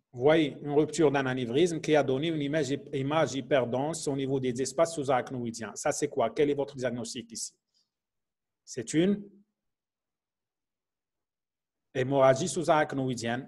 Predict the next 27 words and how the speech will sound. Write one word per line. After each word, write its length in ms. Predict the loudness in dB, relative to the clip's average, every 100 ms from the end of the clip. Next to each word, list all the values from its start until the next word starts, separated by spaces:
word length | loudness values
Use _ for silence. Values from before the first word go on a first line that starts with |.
| -8
Pourquoi ? 340 | -6 0 2 2
Parce 220 | 0 0
que 140 | -2
c'est 220 | 0 0 0
hyperdense, 600 | 0 0 0 -2 -4 -2
c'est 200 | -4 -2
une 100 | -6
hémorragie 460 | -4 -2 -2 0
récente, 560 | 0 0 0 -4 -6 -8
c'est 100 | -8
du 140 | -8
sang 180 | -4 -4
récent, 500 | -4 -6 -6 -6 -8 _ _ _ _ _ _ _ -2
donc, 380 | 0 0 -4 -18 _ _ _ _ -10
qui 100 | -2
se 60 |
développe 420 | 0 4 4 4
au 60 | 0
niveau 200 | 0 0
des 160 | 0 -2
espaces 280 | 0 0 0
sous-arachnoïdiens. 600 | -2 0 0 -6 -6 -6
Donc, 160 | -8 -10
c'est 180 | -10
une 100 | -6
hémorragie 420 | -4 0 0 0 -6
sous-arachnoïdienne 760 | -2 -2 -2 -8 -6 -4